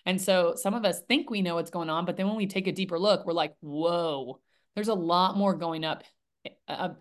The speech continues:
going on upstairs than we actually thought or we realized," or even we know what to do with. And so it's kinda like, how do we organize those thoughts? How do we become aware of those thoughts? And then what are we gonna do with them to help you become the best version of you? So self-awareness, one hundred percent is where I would start.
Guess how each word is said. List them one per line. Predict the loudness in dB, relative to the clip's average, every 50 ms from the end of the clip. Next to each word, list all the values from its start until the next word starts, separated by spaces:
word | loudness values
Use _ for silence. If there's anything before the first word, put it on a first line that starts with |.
| _ _ -2
going | -2 0 0 2 2
on | 2 2 2
upstairs | -2 -4 -6 -8 -6 -4 -4 -4 -4
than | -6 -6
we | -6 -6
actually | -6 -6 -8 -10 -10 -10 -10 -10
thought | -8 -8 -8 -6 -6 -6 -6
or | -6 -6 -4
we | -4 -4
realized," | -4 -2 -2 0 2 4 4 4 2 0 -2
or | 0 2 2 2 2 -2 -6 _ _ _ _ _ -4
even | 0 2 2 2 4
we | 4 6
know | 6 6 6
what | 4 4 2
to | 0
do | -4 -4 -6 -4 -4
with. | -4 -4 -6 -6 -6
And | -4 -2 -2 0
so | 2 2 2
it's | 2 0 0
kinda | 0 2 2 4
like, | 4 4 4 4 4 0 -8 -16 _ _ _ _
how | -4 0
do | 0 0
we | 2 0 -2
organize | 0 0 -2 0 0 -2 -4 -4 -2 -4 -4 -2
those | -2 -2 -2 -2
thoughts? | 0 0 2 2 2 0 0
How | -2 -2
do | 0 2
we | 0 0
become | 0 -2 -4 -4 -6
aware | -4 -2 0 2 4 4
of | 4 4 4
those | 4 4 4
thoughts? | 4 2 2 2 2 -2
And | -4 -6
then | -6 -6 -4
what | -2 0 2
are | 2
we | 2 2
gonna | 0 0 -2 -2
do | -4 -4 -4 -2 0
with | 0 0 -2
them | -2 -4 -4 -4 -6 -10 _ _ _ -10
to | -6
help | -4 -2 -4 -4 -4
you | -6 -4 -2 -2
become | -2 -2 -4 -4 -6 -6
the | -6 -4
best | -4 -4 -6 -6 -10
version | -14 -14 -14 -14 -14 -16
of | -16 -14
you? | -14 -14 -12 -14 -16 -18 _ _ _
So | -2 0 2 2 2
self-awareness, | 2 0 0 0 0 -2 -6 -4 -4 -4 -4 -4 -6 -10 _
one | -12 -10 -6 -6 -6 -6
hundred | -8 -12 -12 -12
percent | -12 -14 -14 -14 -14 -14
is | -12 -10
where | -10 -10
I | -10 -10
would | -12 -14
start. | -12 -12 -12 -12 -12